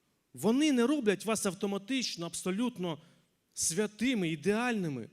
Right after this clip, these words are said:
Навпаки, саме тому, що вони є величезним привілеєм, даним нам Господом, то і прийняття їх припускає певну частку відповідальності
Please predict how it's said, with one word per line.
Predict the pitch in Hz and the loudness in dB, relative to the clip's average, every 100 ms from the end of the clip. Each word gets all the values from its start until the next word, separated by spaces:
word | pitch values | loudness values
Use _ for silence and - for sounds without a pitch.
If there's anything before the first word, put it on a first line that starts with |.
| - _ _ _ - | -18 _ _ _ -4
Навпаки, | 165 202 208 233 - 277 208 | 0 0 -2 -4 -2 0 0
саме | - 214 208 | 0 0 0
тому, | - 233 247 | 2 0 2
що | - 202 | 0 0
вони | 175 202 208 | 0 0 0
є | 151 240 196 | 0 0 0
величезним | 165 175 - 233 190 185 170 | 0 -2 -2 -2 -2 -4 -4
привілеєм, | 175 175 185 262 262 175 | -4 -4 -2 -2 -4 -4
даним | 147 185 165 151 135 - _ _ _ _ _ _ _ _ _ _ _ - | -4 -4 -2 -4 -6 -16 _ _ _ _ _ _ _ _ _ _ _ -6
нам | 165 170 | -4 -2
Господом, | 147 233 220 - 151 135 110 _ _ _ _ _ _ _ _ _ _ _ _ _ - | 0 0 0 -2 -4 -4 -8 _ _ _ _ _ _ _ _ _ _ _ _ _ -2
то | 214 | 0
і | 226 | 2
прийняття | 240 233 233 233 277 262 | 0 0 0 0 0 0
їх | 214 | 0
припускає | - - 214 - 247 220 | -2 -2 -2 -2 -2 -2
певну | - 254 254 226 | -2 -2 0 -2
частку | 202 - 240 226 208 | -2 -2 -2 -2 0
відповідальності | 202 208 214 208 185 233 220 180 - - 147 | 0 2 0 0 2 2 2 0 -2 -4 -4